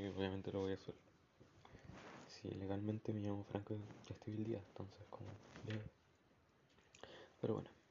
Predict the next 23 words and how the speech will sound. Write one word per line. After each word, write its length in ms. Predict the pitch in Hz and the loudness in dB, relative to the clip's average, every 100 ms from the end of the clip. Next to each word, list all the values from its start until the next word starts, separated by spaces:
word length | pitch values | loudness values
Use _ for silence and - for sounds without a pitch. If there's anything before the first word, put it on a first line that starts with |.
| - | -18
eso. 240 | - - - - 80 - - - - - - - 73 - - - - - - - - - - - - - - - - - - - - - - - - - - - - | -12 -10 -10 -8 -10 -12 -20 -20 -18 -16 -18 -14 -14 -14 -20 -20 -20 -20 -20 -20 -20 -20 -20 -20 -20 -20 -20 -20 -20 -20 -20 -20 -20 -20 -20 -20 -20 -20 -20 -10 6
Igual 260 | 131 131 | 10 10
hay 140 | 147 156 | 10 8
una 120 | 147 | 6
forma 360 | - 110 139 | 4 4 6
de 100 | 143 | 6
cambiárselo 580 | 135 110 113 117 - 107 107 - - | 6 4 4 4 2 -2 -2 -10 -2
por 140 | - 110 | 4 6
el 100 | 107 | 8
que 100 | 113 | 8
uno 160 | 123 | 8
quiera. 200 | 117 117 117 - - - - - - - - - - | 6 2 0 -12 -18 -20 -18 -16 -16 -18 -20 -14 2
Cambiarse 380 | 107 113 117 123 | 6 8 8 6
cualquier 300 | 110 - 147 | 4 8 8
apellido 280 | 151 151 143 | 10 8 8
por 120 | 117 | 4
el 80 | 120 | 4
que 100 | 131 | 4
uno 140 | 131 | 4
quiera. 200 | 120 120 117 - - - - - - - - - - - - - - - - - - - - | 2 -2 -6 -16 -20 -20 -20 -20 -20 -18 -20 -20 -20 -20 -20 -20 -18 -16 -16 -20 -20 -20 -4
Y 600 | 110 107 104 107 107 104 | -2 0 -2 -2 -4 -6
sería 260 | - 104 98 | -6 -6 -4
bacán. 240 | - - | -6 -12